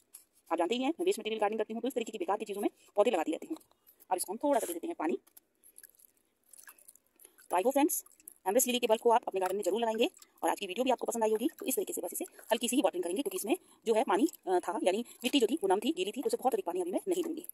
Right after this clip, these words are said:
ये देखिए, और इसे मैं अभी छाया वाली जगह पे रख दूंगी और जब इनके leaves देखूंगी कि आने लग रहे हैं तो फिर मैं इनको shift कर दूंगी। ये हमने उनको पानी दे दिया है।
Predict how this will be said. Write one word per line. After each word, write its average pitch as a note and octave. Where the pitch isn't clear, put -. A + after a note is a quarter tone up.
ये -
देखिए, -
और D#3+
इसे F#3
मैं G3+
अभी G3
छाया E3
वाली E3+
जगह D#3+
पे D#3
रख F#3+
दूंगी B3+
और D#3+
जब A3
इनके G#3
leaves A#3
देखूंगी A3
कि G3
आने E3+
लग -
रहे -
हैं B3
तो C4
फिर G3
मैं -
इनको D#4+
shift -
कर -
दूंगी। -
ये E3+
हमने -
उनको -
पानी D3+
दे F#3
दिया A3+
है। D4